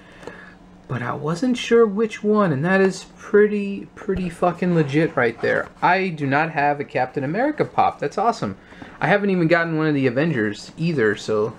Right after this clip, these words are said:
okay, let's, let's take this little sucker out there. Just, uh, that is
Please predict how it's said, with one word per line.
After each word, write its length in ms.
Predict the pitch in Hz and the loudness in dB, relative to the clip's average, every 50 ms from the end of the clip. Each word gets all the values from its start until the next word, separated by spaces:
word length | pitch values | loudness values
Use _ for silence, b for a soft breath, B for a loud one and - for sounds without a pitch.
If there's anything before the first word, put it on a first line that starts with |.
| - - | -12 -12
okay, 280 | 120 120 - 117 120 | -12 -6 -4 -2 -2
let's, 300 | 117 117 - - - - | -2 -4 -8 -12 -14 -14
let's 180 | - 127 - - | -14 -14 -14 -12
take 240 | - - 131 123 - | -8 -8 -6 -6 -6
this 160 | 143 135 - | -8 -8 -8
little 120 | 135 - | -10 -12
sucker 340 | - - 151 143 - 135 156 | -6 -4 -2 -2 0 0 0
out 140 | 160 147 151 | 0 0 2
there. 200 | 196 196 202 - - - - - - - B B B B B B B B B B B B B B B - - - - - - - - 151 | 0 -2 -2 -4 -8 -20 -20 -20 -20 -20 B B B B B B B B B B B B B B B -20 -20 -20 -20 -20 -20 -20 -20 -20
Just, 260 | - - - - - - | -20 -20 -20 -14 -12 -10
uh, 140 | 147 - - B B B B B B B - - B B B B B B B B B - - - - - - - - - - - | -10 -10 -14 B B B B B B B -20 -20 B B B B B B B B B -20 -20 -20 -20 -20 -20 -20 -20 -16 -4 0
that 220 | 180 240 233 175 | 2 2 4 2
is 160 | 143 127 - | 2 0 -2